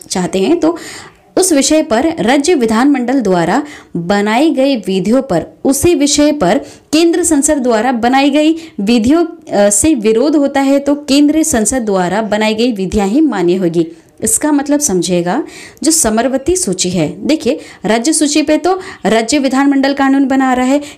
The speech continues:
केंद्र जो है, केंद्र सरकार जो है, हमारी केंद्रीय संसद जो बना रही है कानून, वो केंद्र सूची पे बना रही है। लेकिन जो समरवती सूची है, उस पे राज्य का विधानमंडल भी बना लेगा, संसद भी बना लेगा, दोनों कानून बना लेंगे।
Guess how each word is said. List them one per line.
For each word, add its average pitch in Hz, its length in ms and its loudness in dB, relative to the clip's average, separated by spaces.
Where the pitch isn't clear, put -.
केंद्र 330 400 2
जो 254 200 2
है, 247 460 -2
केंद्र 311 320 2
सरकार 233 420 0
जो 233 140 2
है, 233 80 0
हमारी 226 300 2
केंद्रीय 294 400 2
संसद 247 600 -2
जो 269 180 -2
बना 233 240 -2
रही 269 180 2
है 294 80 2
कानून, 226 320 -2
वो 294 120 0
केंद्र 320 360 0
सूची 247 300 -2
पे 262 100 -2
बना 202 280 0
रही 180 120 0
है। 208 160 -2
लेकिन 247 280 0
जो 339 100 0
समरवती 269 520 0
सूची 320 320 0
है, 349 180 2
उस - 220 -2
पे 294 140 -2
राज्य 202 280 0
का 277 120 2
विधानमंडल 240 560 0
भी 277 80 2
बना 277 220 2
लेगा, 294 200 2
संसद 359 340 2
भी 359 100 4
बना 262 240 2
लेगा, 202 240 0
दोनों 311 240 2
कानून 247 320 -2
बना 190 240 2
लेंगे। 196 480 0